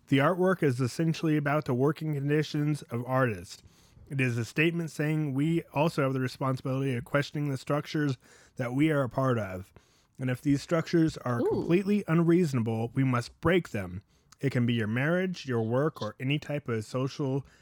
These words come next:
Speaker 1: structure."
Speaker 2: Oh, we've moved from purpose to allegory.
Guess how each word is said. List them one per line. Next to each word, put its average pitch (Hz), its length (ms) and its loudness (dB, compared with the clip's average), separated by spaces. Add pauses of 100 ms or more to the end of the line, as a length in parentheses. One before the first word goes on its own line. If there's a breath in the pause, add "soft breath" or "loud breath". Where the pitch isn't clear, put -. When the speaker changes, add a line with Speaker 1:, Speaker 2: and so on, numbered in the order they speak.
(560 soft breath)
Speaker 1:
structure." 107 720 -6 (760)
Speaker 2:
Oh, 202 680 4 (600 loud breath)
we've - 160 -8
moved 254 180 2
from 208 320 -2
purpose - 380 -6
to - 180 -6
allegory. - 760 -6